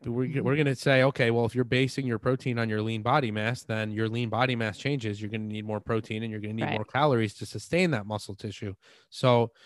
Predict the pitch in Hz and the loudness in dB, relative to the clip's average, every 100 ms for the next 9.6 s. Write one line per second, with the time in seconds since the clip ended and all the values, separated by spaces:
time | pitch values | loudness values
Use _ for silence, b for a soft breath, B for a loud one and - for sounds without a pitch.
0 | b b 147 147 - 131 135 135 135 180 | b b 0 0 2 2 4 6 8 10
1 | 202 151 143 120 117 143 165 117 104 110 | 8 6 4 4 6 8 10 8 2 -4
2 | - _ _ 123 135 131 131 135 127 127 | -10 _ _ 2 4 6 4 4 4 2
3 | 123 123 120 120 113 113 110 117 110 104 | 4 2 2 2 2 2 0 -2 -2 0
4 | 143 - - 107 107 127 - _ - 151 | 0 0 -6 -4 0 0 0 _ 2 8
5 | 180 160 127 123 113 120 113 110 117 123 | 8 8 4 2 2 -2 -2 -4 0 2
6 | 113 107 117 113 101 101 - 143 - 190 | 0 -2 0 -2 -2 -8 -2 -2 0 0
7 | 160 123 123 113 - 120 110 120 - 127 | 2 4 2 -4 -4 -4 -2 -4 -2 -2
8 | 117 117 117 117 110 - 117 113 113 110 | 0 0 0 0 -2 -4 -4 -2 -4 -4
9 | 104 110 110 113 117 | -2 -2 -2 -4 -6